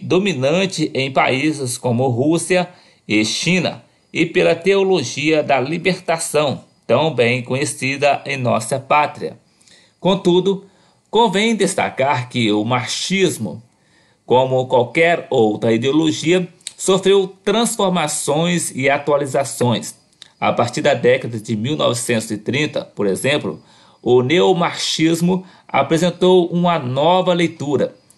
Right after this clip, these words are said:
uma atualização da doutrina marxista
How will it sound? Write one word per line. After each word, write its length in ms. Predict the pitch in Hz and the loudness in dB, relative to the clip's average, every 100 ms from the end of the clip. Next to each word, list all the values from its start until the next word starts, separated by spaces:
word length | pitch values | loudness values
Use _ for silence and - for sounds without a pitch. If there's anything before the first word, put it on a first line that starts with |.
| _ - | _ -2
uma 240 | 117 127 | 2 2
atualização 1120 | 123 156 160 127 123 123 - 147 165 170 156 | 0 -2 -2 0 -2 -2 -2 0 2 0 0
da 200 | 127 131 | 0 -2
doutrina 480 | 127 139 - 110 117 | 0 -4 -4 -2 0
marxista 920 | 113 135 - - 160 180 180 175 156 | 0 -2 -4 -2 0 0 0 -2 -2